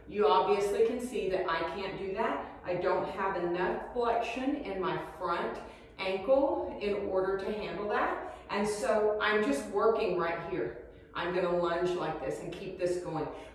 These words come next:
focusing on keeping it slow and, uh, driving my knee straight forward over my toes. So I would just step through to the other side. And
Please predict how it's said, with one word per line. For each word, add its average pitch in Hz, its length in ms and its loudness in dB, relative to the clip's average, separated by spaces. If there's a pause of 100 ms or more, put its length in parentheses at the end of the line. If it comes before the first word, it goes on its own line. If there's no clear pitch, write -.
(100)
focusing 262 480 6
on - 220 0
keeping 254 360 -2
it 190 160 -2
slow - 960 2 (680)
and, 202 680 0 (680)
uh, 190 300 0
driving 208 540 2
my 180 220 0
knee 180 160 4
straight 190 680 0
forward 185 340 2
over 170 220 2
my 156 260 -4
toes. - 340 -8
So 156 160 -4
I 156 140 2
would 160 140 -2
just 170 340 -4
step - 360 -2
through 196 260 2
to 190 120 0
the 175 160 0
other 175 180 2
side. 226 640 -2 (4000)
And 180 220 -4